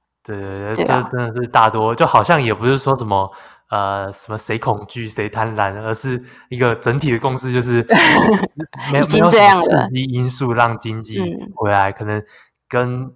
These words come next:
Speaker 1: 疫情的那个后，怎么讲，并发症，就是疫-，疫情的那个真正带来的经济影响，也终于一个爆发了。
Speaker 2: 发酵了，对。
Speaker 1: 对，对，对，因为之前刚疫情或者是刚隔离，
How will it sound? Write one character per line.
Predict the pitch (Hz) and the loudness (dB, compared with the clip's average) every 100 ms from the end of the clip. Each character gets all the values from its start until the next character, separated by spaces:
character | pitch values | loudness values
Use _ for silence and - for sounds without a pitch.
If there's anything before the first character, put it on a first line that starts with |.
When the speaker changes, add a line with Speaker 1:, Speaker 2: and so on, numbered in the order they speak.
| - | -10
Speaker 1:
疫 | 147 120 | -6 -6
情 | 110 - 101 101 | -8 -10 -10 -8
的 | 104 104 | -6 -6
那 | 113 | -6
个 | 110 101 101 98 _ _ _ _ | -6 -4 -4 -10 _ _ _ _
后， | - - - 143 127 | -12 -8 -8 -10 -12
怎 | |
么 | 110 | -8
讲， | 104 92 - - _ | -8 -8 -14 -20 _
并 | 151 113 | -10 -4
发 | 113 110 110 | 4 6 6
症， | 117 113 | 2 -4
就 | 120 | -2
是 | 127 131 | -4 -4
疫-， | 160 - 160 | -12 -8 -6
疫 | |
情 | 123 - 107 107 104 | -6 -6 -10 -12 -2
的 | 120 113 | 0 0
那 | 120 | -2
个 | 120 | -6
真 | - 127 | -4 -4
正 | 127 120 | -2 0
带 | 120 117 | 4 4
来 | 104 | 2
的 | 107 | -2
经 | 113 117 | -6 -8
济 | 113 101 | -8 -10
影 | 101 | -12
响， | 98 101 - - - | -6 -6 -8 -16 -18
也 | 107 | -16
终 | - 127 123 | 0 0 2
于 | 110 107 | -2 -4
一 | 104 | -4
个 | 104 101 - | -6 -6 -6
爆 | 104 92 | -6 -6
发 | - 92 90 | -6 -8 -8
了。 | 104 120 _ | -14 -16 _
Speaker 2:
发 | 190 180 | 4 4
酵 | - 185 - | 6 4 4
了， | - - | 0 -4
对。 | 185 170 - | -2 -2 -4
Speaker 1:
对， | - 113 | -4 -2
对， | 107 | 0
对， | 107 | 0
因 | 127 | 0
为 | 147 | 0
之 | 143 | 0
前 | 139 113 | -2 -2
刚 | 117 127 139 | 0 0 0
疫 | 147 | -4
情 | 123 113 | -6 -6
或 | 113 | -4
者 | 123 | -4
是 | 127 | -2
刚 | 123 123 | -2 -2
隔 | 110 107 | -4 -6
离， | 101 | -6